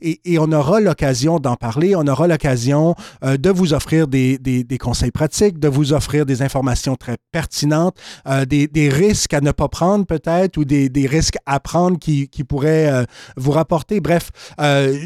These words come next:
je, je, je, je ne sais pas l'entièreté du, de la discussion, mais ce sera une discussion qui sera fort intéressante. Vous aurez l'occasion de, de, de poser des questions et d'échanger avec ces deux personnes-là, en plus de leur présentation.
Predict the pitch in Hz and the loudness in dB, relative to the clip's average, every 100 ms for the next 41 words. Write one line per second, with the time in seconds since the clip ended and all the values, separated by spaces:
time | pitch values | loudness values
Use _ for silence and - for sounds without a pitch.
0 | 180 156 156 135 - 143 131 135 - - | -8 -2 0 0 0 0 -2 -6 -8 -2
1 | 165 160 180 - 190 185 175 175 180 156 | 0 2 0 2 2 4 2 2 0 0
2 | 190 170 147 151 143 139 151 139 127 - | 0 0 0 0 0 -2 -2 0 -4 -4
3 | - 196 208 165 185 180 - - 156 - | -2 0 2 2 0 -2 -14 -8 -4 0
4 | 185 156 - - 180 185 - 151 143 - | 0 0 -2 -2 -2 -2 -2 0 0 0
5 | 185 180 147 127 117 143 160 - - - | 0 0 0 -2 0 0 -2 -4 -20 -6
6 | 131 160 147 147 139 135 117 143 131 123 | -2 0 2 2 0 0 0 0 0 0
7 | 117 120 117 117 123 - 160 156 143 127 | -2 -2 -4 -4 -6 -2 0 0 0 -2
8 | 120 - 170 156 139 185 - 147 117 147 | -6 -2 0 0 2 0 0 -2 0 0
9 | 156 131 - 135 123 185 135 - 123 117 | 0 -2 -2 -2 0 0 -2 -4 -4 -2
10 | 120 151 - - - 131 - 147 143 113 | -2 -4 -8 -20 -6 -4 0 0 0 -2
11 | 127 117 113 95 - 131 151 | -4 -4 -6 -10 -6 -2 -2